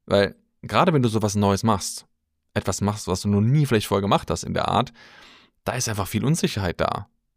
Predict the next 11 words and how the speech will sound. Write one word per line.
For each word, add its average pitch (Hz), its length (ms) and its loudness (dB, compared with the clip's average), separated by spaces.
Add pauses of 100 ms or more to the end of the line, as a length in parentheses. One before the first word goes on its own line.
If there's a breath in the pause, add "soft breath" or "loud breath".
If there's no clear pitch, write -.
(180)
Und 101 200 2
wir 95 100 -4
haben 101 140 0
zum 101 160 0
Beispiel 92 220 0
im 90 60 2
Jahr 90 140 0
vierundzwanzig 98 640 -2
das 92 140 -10
erste 101 420 -4
Mal 95 440 2